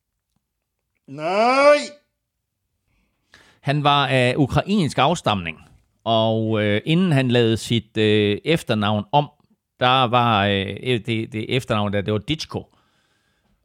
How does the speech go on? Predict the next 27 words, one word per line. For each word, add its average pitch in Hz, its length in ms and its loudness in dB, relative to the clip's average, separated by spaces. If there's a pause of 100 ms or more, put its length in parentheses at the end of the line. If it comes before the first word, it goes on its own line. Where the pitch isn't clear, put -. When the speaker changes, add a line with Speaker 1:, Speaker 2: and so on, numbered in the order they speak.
(120)
Speaker 2:
Øhm, 98 560 0 (180)
Speaker 1:
Ditka. - 480 -8 (360)
Speaker 2:
Ditka. 90 340 0
Speaker 1:
Mike 85 560 -2 (240)
Ditka. - 260 -4
Hold 82 320 -2
nu 78 140 -4
kæft, - 320 -6
jeg 71 100 -8
skulle 71 160 -8
have 69 60 -8
meget 78 200 -4
hjælp, - 300 -8
før, - 440 -2 (280)
<laughs> - 420 -6
før 170 400 2
Mike 160 200 2
Ditka 147 400 2
kom 120 160 2
frem. 110 260 2 (260)
Jeg 135 100 4
kunne 147 140 6
se 165 220 2
ham 117 120 2
for 120 240 4
mig, 123 180 2
Speaker 2:
Ja. 120 160 0